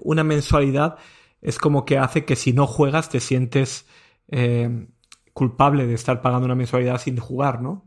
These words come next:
Cuando compras un cartucho, bueno, un cartucho o, o un juego, aunque sea online, pues, pues, eh, una vez desembolsas ese dinero parece que ya no,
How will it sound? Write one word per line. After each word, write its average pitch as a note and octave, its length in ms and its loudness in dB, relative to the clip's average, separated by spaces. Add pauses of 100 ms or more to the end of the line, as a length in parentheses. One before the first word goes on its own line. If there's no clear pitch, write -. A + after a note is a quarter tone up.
Cuando B2 240 0
compras B2+ 380 -2
un C3 80 -4
cartucho, C3+ 580 -2
bueno, B2 640 0
un A2+ 120 -4
cartucho B2+ 460 -10
o, B2 300 -6 (380)
o B2 160 -4
un A#2+ 200 -2
juego, B2+ 640 -2 (340)
aunque B2+ 200 -10
sea C3 160 -6
online, B2+ 280 -2
pues, C#3 280 -4 (460)
pues, B2+ 280 -4
eh, B2 320 0
una C3+ 200 0
vez C3 120 0
desembolsas C#3 500 0
ese C#3+ 100 0
dinero C3+ 320 0
parece B2+ 300 -2
que C3 160 -2
ya B2 180 0
no, B2 480 -4